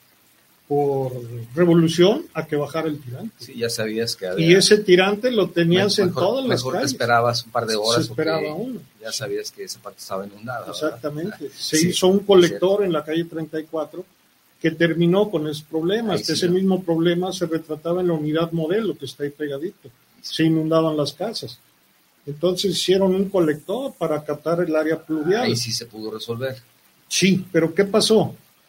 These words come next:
Speaker 1: <clears throat> Como ha pasado en todos los colectores, le empezaron a conectar aguas negras de,
Speaker 2: Ah,
Speaker 1: de aguas arriba.
Speaker 2: lo saturan.
Speaker 1: Entonces, el colector ahorita está trabajando a presión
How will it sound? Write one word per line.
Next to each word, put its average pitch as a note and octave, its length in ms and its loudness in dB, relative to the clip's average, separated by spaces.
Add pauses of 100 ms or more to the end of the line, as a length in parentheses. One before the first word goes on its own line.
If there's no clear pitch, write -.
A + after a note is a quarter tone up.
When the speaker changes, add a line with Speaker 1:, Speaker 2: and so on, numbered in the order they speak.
Speaker 1:
<clears throat> F3 500 4
Como E3 160 2
ha F#3+ 80 2
pasado G3 380 2
en E3+ 100 0
todos F3 240 2
los E3 160 -2
colectores, D#3 640 -2 (400)
le D#3 120 4
empezaron F#3+ 500 4
a F#3+ 100 -2
conectar F3 480 0
aguas G3 240 0
negras F#3 440 0
de, C#3 180 -2 (200)
Speaker 2:
Ah, F2 200 -14
Speaker 1:
de E3+ 80 2
aguas F3 260 2
arriba. F#3 280 2
Speaker 2:
lo C#3+ 40 -2
saturan. F#2 500 -10 (720)
Speaker 1:
Entonces, F3 800 0
el D#3+ 180 -4
colector E3 540 0
ahorita F3 400 2
está F3+ 340 -2
trabajando F#3 720 0
a F3+ 120 -2
presión E3+ 500 2